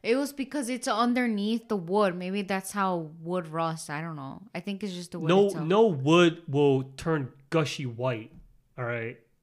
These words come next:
Speaker 1: Well, you'll be surprised with Mother Nature.
Speaker 2: I don't, I don't see that happening.
Speaker 1: I've seen, I've seen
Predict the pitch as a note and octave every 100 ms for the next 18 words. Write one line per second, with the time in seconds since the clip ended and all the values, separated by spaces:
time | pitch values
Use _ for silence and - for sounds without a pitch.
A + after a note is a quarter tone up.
0 | _ _ _ _ _ _ _ _ _ _
1 | _ _ F3 F3+ E3+ E3+ E3+ - D#3+ -
2 | - D3+ D3 - C#3+ - C3+ C3+ C3 C#3
3 | - - D3 _ _ _ _ _ _ _
4 | _ _ _ _ D#3 F#3 E3 E3 D3 E3+
5 | C3+ - B2+ A#2 G2+ G2+ _ C3+ C3 -
6 | _ - - C4 - - D#4+ F4+ - _
7 | _ _ - A3+ A#3 - - C#4 D4 D4+